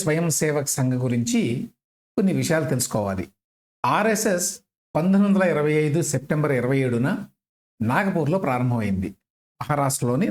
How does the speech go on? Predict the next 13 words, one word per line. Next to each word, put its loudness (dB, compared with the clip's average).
నాగపూర్లో -4
డాక్టర్ -2
కేశవ్ 2
బలిరామ్ 2
హెడ్గేవార్ 0
ఈ 0
సంఘ్ను 2
ప్రారంభించారు. 0
ప్రారంభించినప్పుడు 0
దాని -2
పేరు 0
సంఘ్ 0
అంతే. -4